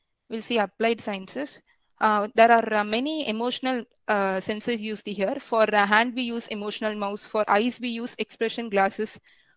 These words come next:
For voice, we use, um, voice recognition. For face, we use facial recognition glasses. Some of the behaviors of emotional mouses are, uh, the mouse movements are, uh, presented, button click frequency,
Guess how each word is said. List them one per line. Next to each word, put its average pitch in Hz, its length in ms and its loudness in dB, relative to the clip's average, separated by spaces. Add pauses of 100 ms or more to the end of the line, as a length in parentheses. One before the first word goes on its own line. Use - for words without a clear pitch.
For 214 280 2 (100)
voice, 220 320 0
we 254 140 -4
use, 233 320 -6
um, 196 440 2 (320)
voice 214 320 2
recognition. 240 640 -4
For 214 180 -4
face, 226 320 -2
we 233 100 -6
use 262 200 -6
facial 220 460 0
recognition 202 580 -4
glasses. 190 520 -4 (440)
Some 254 160 0
of 294 140 0
the 277 100 0
behaviors 247 500 0
of 226 300 0
emotional 220 440 -4
mouses 202 360 -2
are, 220 180 2 (360)
uh, 214 180 6
the 214 140 2
mouse 233 280 -2
movements 240 360 -2
are, 202 280 2
uh, 190 260 2 (100)
presented, 220 560 -2 (500)
button 214 340 4
click 269 220 -2
frequency, 214 720 -4